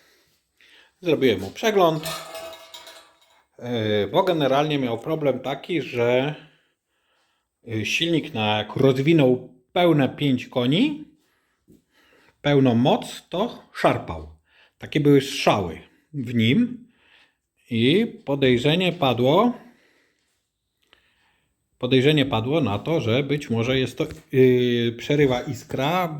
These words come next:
gdzieś, yy, wypada mu zapłon, bo to tak wyglądało. Mm, akcja okazała się całkiem inna,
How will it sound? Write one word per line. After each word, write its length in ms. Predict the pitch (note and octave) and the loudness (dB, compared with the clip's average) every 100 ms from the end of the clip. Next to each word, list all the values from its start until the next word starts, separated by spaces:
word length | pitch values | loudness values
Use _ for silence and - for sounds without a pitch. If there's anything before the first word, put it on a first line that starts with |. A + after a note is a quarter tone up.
| C3 | -10
gdzieś, 560 | A#2+ A2+ B2 A#2+ - | -8 -4 -4 -4 -6
yy, 680 | C3 A#2+ A2+ A2+ A2+ A2+ A2 | -4 -2 -2 0 0 0 -2
wypada 400 | A2+ B2 C3 A#2+ | -2 0 2 4
mu 140 | A2+ A2 | 2 2
zapłon, 680 | A#2+ A2 D3+ G#3+ B3+ - - - _ _ | 0 2 4 4 4 0 -14 -20 _ _
bo 60 | - | -10
to 120 | D3 | -4
tak 140 | D3 C3+ | -2 0
wyglądało. 680 | C#3+ D3 D3 A#2 E2+ F2 _ _ _ _ _ _ _ _ _ _ _ _ _ | 4 4 4 2 -2 -10 _ _ _ _ _ _ _ _ _ _ _ _ _
Mm, 640 | A#2+ A2+ A2 A#2 A#2+ - _ _ | -6 -2 0 -2 -4 -8 _ _
akcja 320 | F3 E3+ F3 | -4 -2 0
okazała 360 | C3 C#3 C#3 B2+ | 0 0 0 0
się 120 | - | -2
całkiem 360 | - E3+ C3+ A#2 | -2 0 2 2
inna, 540 | G#2+ A2+ F3+ B3+ - | 2 2 0 0 -4